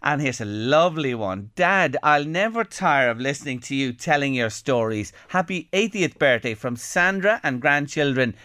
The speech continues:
Dylan and Eva." Isn't that lovely? Paddy Goodwin was mentioned in the course of the conversation. Paddy's been on as well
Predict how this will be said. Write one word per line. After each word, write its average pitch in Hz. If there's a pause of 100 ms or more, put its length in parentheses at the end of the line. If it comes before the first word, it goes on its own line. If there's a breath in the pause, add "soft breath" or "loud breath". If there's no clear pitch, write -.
(140 soft breath)
Dylan 139
and 123
Eva." 127
Isn't 143
that 139
lovely? 139 (160 loud breath)
Paddy 170
Goodwin 175
was 156
mentioned 151
in 143
the 139
course 147
of 139
the 131
conversation. 147
Paddy's 156
been 147
on 147
as 135
well 143